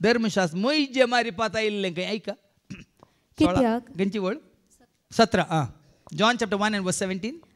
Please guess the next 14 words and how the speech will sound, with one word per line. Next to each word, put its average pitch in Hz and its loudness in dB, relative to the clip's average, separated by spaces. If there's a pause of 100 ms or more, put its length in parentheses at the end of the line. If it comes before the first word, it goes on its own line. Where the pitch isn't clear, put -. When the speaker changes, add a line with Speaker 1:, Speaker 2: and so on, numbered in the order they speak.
(120)
Speaker 2:
धर्मशास्त्र 339 4
मोइजे 349 6
मारी 311 4
पात 262 4
Speaker 1:
धर्मशास्त्र 285 6
Speaker 2:
दिल्लें. 226 4
Speaker 1:
मोइजे 285 4
मारी 262 4
पात 220 0
आयिल्लें. 202 0 (100)
Speaker 2:
पूण 311 8
कृपा 359 6
आनी 269 2
सत 233 -2